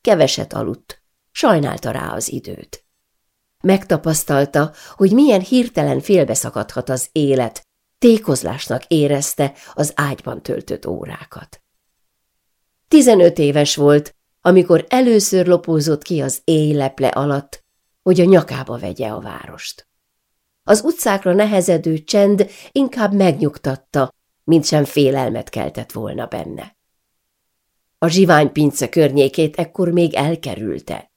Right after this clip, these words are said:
a gyanúsan lopakodó alakok elől pedig elfutott.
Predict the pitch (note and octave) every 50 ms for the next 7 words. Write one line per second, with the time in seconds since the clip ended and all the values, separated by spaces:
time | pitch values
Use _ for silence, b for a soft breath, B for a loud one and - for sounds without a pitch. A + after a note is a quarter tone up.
0 | _ _ _ _ _ _ _ - - D#3 F3 E3+ F3 F3+ D#3+ D#3 - E3 D#3 D#3
1 | E3+ F3 F3 E3 D3 D3+ D#3+ D3+ C#3+ D3+ C#3 G2 C#3 C#3+ B2+ A#2+ - B2+ B2+ -
2 | B2 C3 B2 F2+ - F3+ - G#3+ G3 F3+ F3 E3 - - - - - - - -
3 | E2+ - - - - _ _ - - _